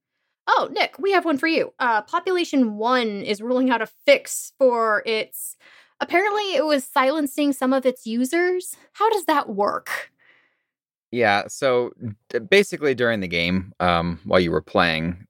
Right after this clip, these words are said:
Speaker 2: it, the microphone would just randomly break. So,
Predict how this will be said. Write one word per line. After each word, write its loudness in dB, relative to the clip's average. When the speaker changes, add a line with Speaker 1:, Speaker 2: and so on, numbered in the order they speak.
Speaker 2:
it, 0
the 0
microphone 0
would 0
just -6
randomly 0
break. 0
So, 0